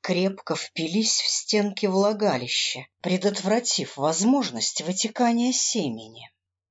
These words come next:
Связавшись воедино, они пролежали какое-то время. Сейчас они были похожи на настоящих любовников, но это была лишь видимость.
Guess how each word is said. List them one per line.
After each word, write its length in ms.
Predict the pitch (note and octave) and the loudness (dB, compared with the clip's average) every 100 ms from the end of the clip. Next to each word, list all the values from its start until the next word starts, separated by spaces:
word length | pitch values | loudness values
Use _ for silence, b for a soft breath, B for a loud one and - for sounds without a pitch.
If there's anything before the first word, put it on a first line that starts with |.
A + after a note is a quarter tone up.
| - | -8
Связавшись 920 | - - C#3+ D3 D#3 E3+ - D3+ - | -2 0 -2 -2 -2 -2 -4 -2 -2
воедино, 760 | D3 D3+ D3+ C#3+ G#3 G#3 C3+ - - | 0 -2 -2 0 2 4 2 -4 -4
они 240 | E3 F#3 | 0 0
пролежали 680 | F#3+ F3+ E3 E3+ G3+ G#3 D3+ | 0 0 2 2 2 0 -2
какое-то 640 | - D3+ - F#3+ F#3+ F#3+ | -8 -4 4 4 4 2
время. 480 | F#3+ G3+ D3 B2+ B2 _ _ _ _ - | 4 4 2 -2 -12 _ _ _ _ -10
Сейчас 720 | - - C#3 - E3 D#3 - | -4 0 0 0 0 0 0
они 200 | C#3+ C#3+ | 2 0
были 260 | C#3 D#3+ D#3 | 0 -2 -2
похожи 720 | - C3+ - G3 F#3+ - B2 - | -4 -4 0 0 2 0 -6 -4
на 120 | D#3+ | 0
настоящих 880 | E3+ - - F3+ F#3+ G3 - - - | 2 2 2 2 2 2 0 -2 -2
любовников, 1000 | G#3 G3 G3 C3+ C3 B2+ - B2+ - - _ - | 0 2 2 2 -2 -6 -8 -12 -16 -20 _ -4
но 320 | C#3 D3 D3+ | 0 2 0
это 200 | D3+ D#3 | 0 -2
была 300 | D3+ D#3+ E3 | 0 0 0
лишь 320 | D#3+ D#3+ - | 0 -2 -2
видимость. 920 | E3 F#3+ - C3+ A#2+ A#2+ - - - | 0 0 0 -2 -2 -2 -2 -2 -6